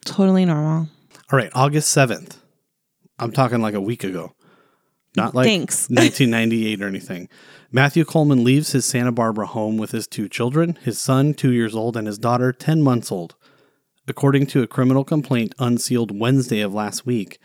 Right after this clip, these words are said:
Speaker 2: Coleman unexplainably left the home with the kids. Coleman's wife, identified in the complaint only as A C, don't know what her first name is.
Speaker 1: Abby.
Speaker 2: You do know that?
Speaker 1: It says it in Facebook.
Speaker 2: Oh,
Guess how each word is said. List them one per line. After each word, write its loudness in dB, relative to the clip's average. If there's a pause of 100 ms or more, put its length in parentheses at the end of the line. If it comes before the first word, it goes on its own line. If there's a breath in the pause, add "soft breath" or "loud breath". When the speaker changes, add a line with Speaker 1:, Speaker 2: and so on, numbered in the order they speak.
(640 soft breath)
Speaker 2:
Coleman 4
unexplainably -2
left -4
the 0
home -4
with -4
the 0
kids. -4 (1000)
Coleman's 2
wife, 0
identified 2
in 2
the -2
complaint -4
only 0
as -4
A -2
C, -4 (640 soft breath)
don't 0
know 0
what -2
her -6 (180)
first -6
name -4
is. -6
Speaker 1:
Abby. -2 (760 soft breath)
Speaker 2:
You -6
do 2
know 4
that? 0 (260)
Speaker 1:
It -6
says 0
it 2
in 4
Facebook. -2
Speaker 2:
Oh, 2